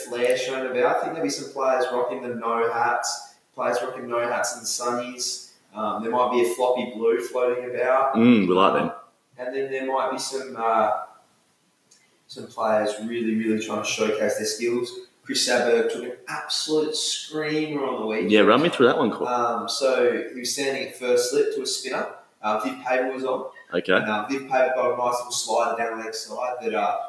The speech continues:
Speaker 1: this, uh,
Speaker 2: Very much on purpose, right?
Speaker 1: Yeah, very much on purpose. Um, it was a pre-, preset plan that they're talking for for weeks, and this young player,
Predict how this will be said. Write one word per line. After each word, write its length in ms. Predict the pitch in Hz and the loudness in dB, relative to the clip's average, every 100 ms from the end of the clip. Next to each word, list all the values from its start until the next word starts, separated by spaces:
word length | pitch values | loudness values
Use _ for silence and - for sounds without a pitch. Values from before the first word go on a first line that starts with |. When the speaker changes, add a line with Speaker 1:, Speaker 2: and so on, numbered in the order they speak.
| - - | -12 -18
Speaker 1:
this, 220 | 120 120 - | -8 -6 0
uh, 240 | 110 107 | 0 4
Speaker 2:
Very 180 | 123 120 | 6 6
much 240 | 117 101 | 4 4
on 100 | 101 | 2
purpose, 420 | 90 95 85 78 - | 4 4 4 0 -2
right? 100 | 78 - | 0 0
Speaker 1:
Yeah, 40 | 139 | 2
very 200 | 143 143 | 4 4
much 180 | - - | 2 -4
on 140 | - | -8
purpose. 580 | 104 104 101 - - - | -2 -2 -2 -6 -8 -6
Um, 320 | 107 104 - - _ _ | -4 -4 -6 -14 _ _
it 80 | 107 | -14
was 120 | 120 117 | -12 -12
a 60 | |
pre-, 240 | - 151 151 147 - | -2 2 4 2 -4
preset 440 | 151 147 - - - | 2 2 4 0 0
plan 200 | - 110 | -4 -4
that 60 | |
they're 80 | 104 | -6
talking 320 | - 107 - | -8 -8 -10
for 220 | - - - | -12 -14 -14
for 80 | 101 | -10
weeks, 540 | 101 104 101 - - | -2 0 -2 -4 -10
and 100 | 98 - _ _ | -12 -18 _ _
this 180 | 110 - | -8 -2
young 260 | 120 113 110 | 0 0 0
player, 260 | - 104 | 2 4